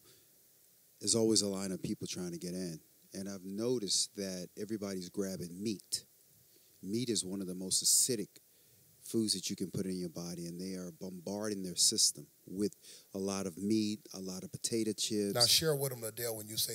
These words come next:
Speaker 2: acidic, what it means.
Speaker 1: Well, acid-, you have a P H. Your P H is supposed to be around seven point three five to seven point four five.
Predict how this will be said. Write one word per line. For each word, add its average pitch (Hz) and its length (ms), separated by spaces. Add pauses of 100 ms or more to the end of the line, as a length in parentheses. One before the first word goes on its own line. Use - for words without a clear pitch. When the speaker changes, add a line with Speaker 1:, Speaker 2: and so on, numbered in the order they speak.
Speaker 2:
acidic, 98 460 (100)
what 87 140
it 98 180 (560)
means. 104 480 (200)
Speaker 1:
Well, 123 320 (160)
acid-, - 340
you 123 160
have 127 140
a 104 40
P 117 300
H. - 480
Your 95 140
P 123 180
H 117 220
is 98 120
supposed - 460
to 101 80
be 95 140
around 90 240
seven 107 280
point 101 300
three 98 160
five 98 240
to 90 80
seven 95 320
point - 280
four - 220
five. 69 280